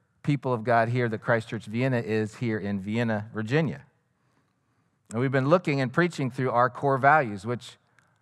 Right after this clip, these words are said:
we should be, you should be able to do if I asked you to close your eyes. But let's, you can use the cheat sheet over my shoulder if you want. Our core values are we're a gospel-driven, externally focused, extended family, Anglican mission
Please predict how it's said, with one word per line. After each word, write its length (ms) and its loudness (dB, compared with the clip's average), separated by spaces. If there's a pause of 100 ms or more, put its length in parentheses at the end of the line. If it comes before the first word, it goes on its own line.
(140)
we 100 -6
should 320 -4
be, 140 -8
you 100 -4
should 220 0
be 80 4
able 140 4
to 40 0
do 80 2
if 80 0
I 120 8
asked 140 0
you 40 -6
to 60 -4
close 280 0
your 120 2
eyes. 180 4
But 120 -6
let's, 320 0
you 120 -6
can 140 -4
use 220 0
the 100 -6
cheat 300 -2
sheet 280 -6
over 220 0
my 120 2
shoulder 360 -4
if 120 -10
you 120 -4
want. 280 -2
Our 180 4
core 220 2
values 360 2
are 80 -2
we're 300 2
a 220 0 (600)
gospel-driven, 1040 2 (100)
externally 800 0
focused, 800 0 (200)
extended 640 -2
family, 640 -2 (260)
Anglican 640 -2
mission 560 -2